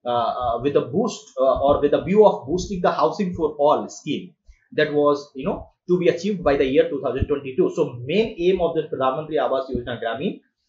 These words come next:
is to provide a pakka house, a pakka house, right, with some basic amenities to those,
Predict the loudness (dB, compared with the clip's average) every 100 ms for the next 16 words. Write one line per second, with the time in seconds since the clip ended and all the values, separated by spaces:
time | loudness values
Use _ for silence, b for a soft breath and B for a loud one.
0 | _ -12 -8 -8 0 4 6 6 4 0
1 | -4 -2 -2 0 4 6 6 2 0 -2
2 | -12 -8 -6 -4 0 0 2 2 4 4
3 | 2 -6 _ _ _ -2 2 2 0 _
4 | -6 -6 -6 -4 4 4 4 -4 -16 -20
5 | -12 6 6 6 0 -8 -8 -6 -6 -6
6 | -4 -6 -8 -6 0 0 -2 -12